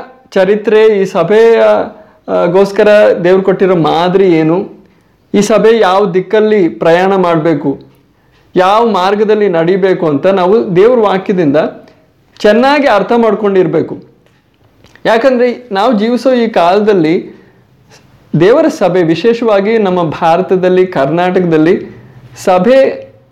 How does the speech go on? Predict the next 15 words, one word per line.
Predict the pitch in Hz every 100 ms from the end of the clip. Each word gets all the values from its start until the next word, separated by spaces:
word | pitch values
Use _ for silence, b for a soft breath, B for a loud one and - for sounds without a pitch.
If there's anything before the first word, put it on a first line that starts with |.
| -
ಸರಿಯಾದ | - 185 214 254 254
ದಾರಿಯಿಂದ | 247 175 165 185 208 202
ತಪ್ಪಿ | 220 214 185 180 254
ಹೋಗ್ತಾ | 196 226 220 214 214 214
ಇದೆ, | 190 143 - - - -
ತಪ್ಪಿ | - 151 220
ಹೋಗಿದೆ, | 190 208 208 214 247
ಇನ್ನೂ | 214 233
ತಪ್ಪಿ | 233 185 -
ಹೋಗ್ತಾ | 202 196 196 196
ಇದೆ. | 202 175 - - - b b b b b b -
ಆಗ | 196 254 262 269
ಆ | - 196 277 311 - - _ _ _ _ _ _ _ _ _ _ - - -
ತಪ್ಪಾದ | 175 175 247 269 294
ದಾರಿಯಿಂದ | 202 175 190 214 220 180